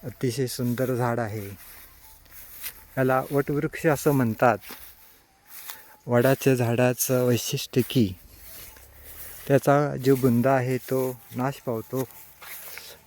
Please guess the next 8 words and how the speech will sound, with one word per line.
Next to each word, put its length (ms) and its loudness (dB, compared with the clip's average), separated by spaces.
परंतु 440 -4
त्याच्या 280 -4
ज्या 140 -2
फांद्या 380 -2
आहेत, 340 -4
ज्या 120 -4
पारंब्या 500 -2
आहेत, 300 -10